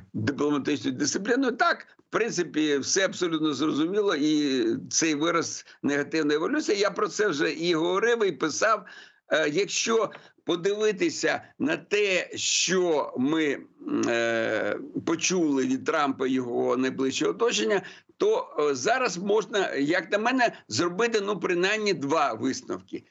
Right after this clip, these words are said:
Це, по-перше, щодо допомоги. Е, Трамп, е,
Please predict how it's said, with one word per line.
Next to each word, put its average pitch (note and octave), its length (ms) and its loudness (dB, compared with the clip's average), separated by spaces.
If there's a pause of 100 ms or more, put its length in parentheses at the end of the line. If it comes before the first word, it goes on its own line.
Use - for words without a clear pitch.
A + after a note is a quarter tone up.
(180)
Це, F#3 260 0
по-перше, D3+ 800 -2 (160)
щодо D#3 480 2
допомоги. D3 840 -2 (320)
Е, B2+ 120 -2
Трамп, E3+ 480 -2
е, D3 40 4